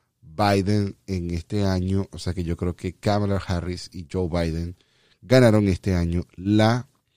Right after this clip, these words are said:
presidencia desde mi perspectiva aquí de el efecto pantrícolas. Eso fue nuestro visión de la página de Fox News.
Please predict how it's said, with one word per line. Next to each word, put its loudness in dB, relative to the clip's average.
presidencia 0
desde 4
mi 2
perspectiva -2
aquí -6
de -2
el 0
efecto -4
pantrícolas. -12
Eso 8
fue 8
nuestro 8
visión 2
de 6
la 2
página 4
de 2
Fox 0
News. -10